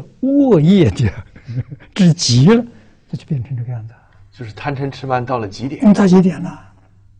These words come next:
Speaker 2: 现在确实有很多人在想啊。
Speaker 1: 是吧？你里面是贪嗔痴慢疑，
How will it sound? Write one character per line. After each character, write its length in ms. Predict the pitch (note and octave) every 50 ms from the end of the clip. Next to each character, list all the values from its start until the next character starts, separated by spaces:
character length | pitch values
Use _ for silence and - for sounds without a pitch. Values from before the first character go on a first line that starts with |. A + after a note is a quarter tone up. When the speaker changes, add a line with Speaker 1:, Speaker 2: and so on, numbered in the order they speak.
| - - - _ _ - - - - - - -
Speaker 2:
现 220 | - - F3 D#3+
在 140 | D3 D3 C#3
确 180 | C3 - - F3
实 140 | F3 -
有 60 | A2+ G#2
很 240 | - - G#2 F2+
多 140 | F2+ A2+ A#2
人 140 | G2+ F2+ F2+
在 120 | G2 F#3
想 100 | F#3 F3+
啊。 60 | F3 E3
Speaker 1:
是 60 | -
吧？ 280 | - - - - - -
你 140 | E3+ F3 F#3
里 220 | F3 D3+ D3+ E3
面 280 | F3 A3+ B3+ A#3 G#3 - - _ - - - _
是 160 | _ - - D#3+
贪 220 | - - D#3 C#3+
嗔 140 | B2+ D3 C#3+
痴 100 | - -
慢 220 | C3 C#3 C#3 B2 G2+
疑， 160 | F#2 A2+